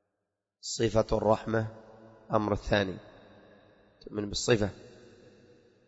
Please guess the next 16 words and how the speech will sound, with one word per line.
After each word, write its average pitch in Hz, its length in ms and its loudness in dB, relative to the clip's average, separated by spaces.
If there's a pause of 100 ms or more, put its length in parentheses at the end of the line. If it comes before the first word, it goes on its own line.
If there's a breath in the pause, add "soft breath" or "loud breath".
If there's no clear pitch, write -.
(460)
الأثر 135 500 2
المتعدي 117 760 2 (880)
للخلق، 117 640 0 (1400)
هذا 107 220 4
هو 104 140 8
الحكم 117 400 0
بذلك، 110 600 4 (1160)
أنه 110 360 4
يرحم 123 420 -2
عباده. 101 520 4 (2000)
فإذا 107 260 2
كان 143 300 6
متعديا 104 540 0
بهذه 123 360 4
الثلاثة 104 340 2
الأمور، 90 280 -8